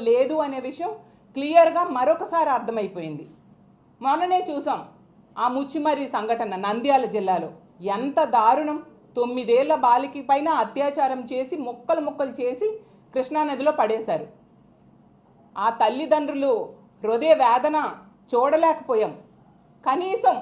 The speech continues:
హోమ్ మినిస్టర్ కానీ, డీజీపీ గారు కానీ, సీఎం గారు కానీ ఎవరూ పరామర్శకు వెళ్ళలేదు. అంటే, ఆ ఆడపిల్లలంటే ఎంత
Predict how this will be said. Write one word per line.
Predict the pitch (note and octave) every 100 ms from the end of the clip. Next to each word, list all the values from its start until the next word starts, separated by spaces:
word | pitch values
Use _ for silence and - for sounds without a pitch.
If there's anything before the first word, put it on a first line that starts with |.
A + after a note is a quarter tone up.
| - -
హోమ్ | B3 D4+
మినిస్టర్ | E4+ E4+ C#4+
కానీ, | B3+ B3 D#4
డీజీపీ | C4+ C4+ C4+ D#4+ D#4+
గారు | C4 B3+ A#3+
కానీ, | A#3+ D4+
సీఎం | D4+ B3 D4+ D#4
గారు | D4 A#3
కానీ | C4 D#4 C4 B3+
ఎవరూ | D#4 F#4
పరామర్శకు | F#4+ D#4 D4+ D4+ - -
వెళ్ళలేదు. | A3+ G#3 E3 - - _ _ _ _ - - _ _ _ _ _ -
అంటే, | C4+ D#4 G#4 - - -
ఆ | G#3+ B3+ B3 - -
ఆడపిల్లలంటే | G#3 C#4+ E4+ F4+ F4+ F4 F#4 D#4
ఎంత | B3+ C#4+